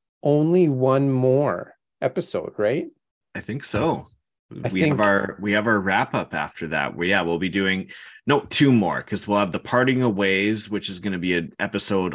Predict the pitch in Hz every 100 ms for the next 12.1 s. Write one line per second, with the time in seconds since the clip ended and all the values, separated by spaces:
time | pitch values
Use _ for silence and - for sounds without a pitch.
0 | - 98 95 92 90 - 98 90 95 107
1 | 85 95 92 87 78 80 90 69 98 95
2 | 80 69 69 - 78 - 82 76 76 -
3 | 71 65 62 - - 76 73 - - -
4 | - - 117 113 110 - 117 104 98 98
5 | 90 95 90 - 92 90 85 82 90 85
6 | 82 - 87 - 85 80 80 82 87 85
7 | 80 78 82 80 80 78 80 78 82 _
8 | 147 123 135 123 139 127 131 123 123 113
9 | 113 - 110 104 - - _ _ _ _
10 | _ - 131 123 117 117 117 113 113 131
11 | 120 131 127 127 - - _ _ 78 101
12 | 113